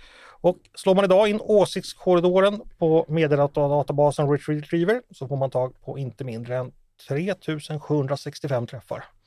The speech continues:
Eller så var det i alla fall i morse, det har säkert tillkommit några under dagen. Eh,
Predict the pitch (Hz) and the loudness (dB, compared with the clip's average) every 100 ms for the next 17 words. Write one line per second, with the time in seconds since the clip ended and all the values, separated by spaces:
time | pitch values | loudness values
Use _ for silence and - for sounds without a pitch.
0 | _ _ _ - 131 156 135 131 127 123 | _ _ _ -10 -2 2 4 4 2 -2
1 | 123 - 139 107 120 - - 104 127 120 | -2 -4 -8 -8 -12 -8 -8 -6 -8 -8
2 | - 110 101 - 113 110 120 131 - - | -8 -8 -8 -10 -12 -6 -6 -6 -10 -20
3 | _ _ _ _ _ _ _ _ _ _ | _ _ _ _ _ _ _ _ _ _
4 | - - - - - 175 185 190 196 196 | -20 -20 -20 -16 0 4 6 8 6 6
5 | 185 | 2